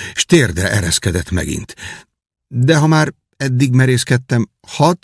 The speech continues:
kérjem... Tom, látván Humphrey úrfi habozását, biztatta, hogy csak folytassa,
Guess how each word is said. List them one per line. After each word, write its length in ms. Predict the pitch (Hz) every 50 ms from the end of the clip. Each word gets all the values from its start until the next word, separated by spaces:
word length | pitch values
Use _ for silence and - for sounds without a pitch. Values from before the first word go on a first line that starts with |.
| -
kérjem... 840 | _ - - 135 127 120 117 117 117 113 110 113 113 113 131 147 135 127 - - - _ _ _ _ _ _ _ _ _ _ _ _ _ _ _ _ _ _ _ _ _
Tom, 320 | _ 165 175 147 101 -
látván 440 | - 104 123 131 123 - 87 87 87
Humphrey 420 | - 113 131 123 - - 110 107 95
úrfi 340 | 92 92 92 - - -
habozását, 800 | 90 - 113 113 92 87 78 90 85 78 73 - - 92 90 85
biztatta, 480 | 110 190 190 - - - - - - 85
hogy 100 | 90 104
csak 200 | - - 127 -
folytassa, 760 | - - 294 285 202 - - 80 78 - - - - 95